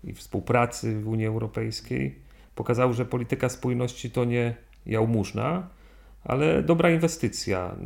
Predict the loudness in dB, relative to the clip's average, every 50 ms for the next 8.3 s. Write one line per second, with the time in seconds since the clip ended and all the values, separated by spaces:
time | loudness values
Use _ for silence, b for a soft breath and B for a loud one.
0 | -6 -4 -4 -2 -4 -4 -6 -6 -4 -2 -2 -2 -2 -2 -4 -4 -4 -6 -2 -2
1 | -4 -2 0 0 -2 0 0 -2 -4 -4 -4 -6 -6 -6 -6 -6 -6 -6 -6 -6
2 | -6 -6 -8 -6 -4 -4 -2 -2 -4 -4 -4 -6 -6 -6 -8 -10 -14 -16 -20 -6
3 | -6 -4 -2 0 0 0 0 0 0 -2 -4 -6 -8 -12 -10 -8 -6 -6 -6 -8
4 | -6 -4 -4 -4 -4 -6 -6 -8 -6 -6 -6 -4 -4 -6 -6 -6 -6 -10 -12 b
5 | b b b b b b b b b -4 -2 -2 -2 -4 -4 -6 -6 -4 -6 -8
6 | -8 -8 -6 -4 -4 -4 -4 -6 -6 -6 -6 -6 B B B B B B B B
7 | B B B -14 -8 -4 -2 0 0 0 0 0 -2 -4 -6 -8 -10 -6 -6 -6
8 | -2 0 2 2 2